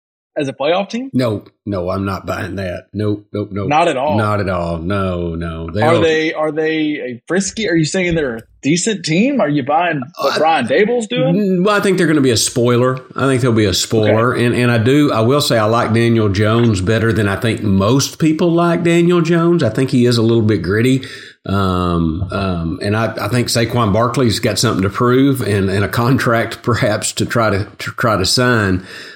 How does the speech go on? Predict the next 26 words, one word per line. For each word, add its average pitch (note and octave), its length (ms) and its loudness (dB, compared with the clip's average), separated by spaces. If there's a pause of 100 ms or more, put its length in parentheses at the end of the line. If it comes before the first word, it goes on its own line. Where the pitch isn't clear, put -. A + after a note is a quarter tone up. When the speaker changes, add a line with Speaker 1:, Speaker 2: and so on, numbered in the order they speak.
Speaker 2:
Um, F#2 440 0
but G2+ 120 2
I A2+ 80 2
just G#2+ 160 0
think G2+ 140 0
they're G2 80 0
gonna F#2+ 140 0
be F2 80 0
frisky F#2+ 640 0
and, F2 200 -2
uh, - 20 -2 (240)
uh, E2 440 -4
uh, D#2+ 300 -6 (240)
one G2 140 0
of F#2 40 0
those F2+ 180 -2
tough - 260 -2
outs. F#2+ 380 -2
But F2 240 -4
no, F2 340 -2
no F#2 180 -2
playoffs. D#2+ 600 -6 (140)
I'll F#2 160 -4
sell - 260 -2
that. D2+ 200 -6
Speaker 1:
Tone? G#3 320 2